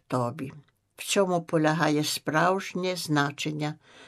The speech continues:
набожності до Христа Чоловіколюбця. Саме в цій істині, що має такий тісний зв'язок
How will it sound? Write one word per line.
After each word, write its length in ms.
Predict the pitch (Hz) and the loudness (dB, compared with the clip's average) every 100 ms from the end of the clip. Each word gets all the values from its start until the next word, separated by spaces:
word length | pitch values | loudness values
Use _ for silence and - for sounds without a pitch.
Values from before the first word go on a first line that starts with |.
| _ | _
набожності 880 | 151 151 143 143 131 143 139 - 156 | -2 0 2 2 0 -4 -4 -2 -2
до 180 | 147 143 | -2 -4
Христа 580 | - 139 139 - 131 131 | -2 -2 -2 -2 -2 -2
Чоловіколюбця. 1120 | - 143 139 135 135 143 135 131 131 - 139 - _ _ | -2 0 2 2 0 0 0 -2 -4 -10 -10 -12 _ _
Саме 360 | - - 190 202 | -6 4 6 6
в 100 | 196 | 2
цій 220 | - 269 | 0 4
істині, 760 | 302 - 240 - - 156 139 139 | 4 2 -2 -2 0 0 2 2
що 260 | - 170 | 0 -2
має 280 | 156 151 147 | 2 2 2
такий 360 | 147 147 160 151 | 0 -4 0 0
тісний 580 | - 151 - 170 175 190 | 2 0 0 0 0 0
зв'язок 600 | - 214 190 165 165 | 0 -2 0 0 0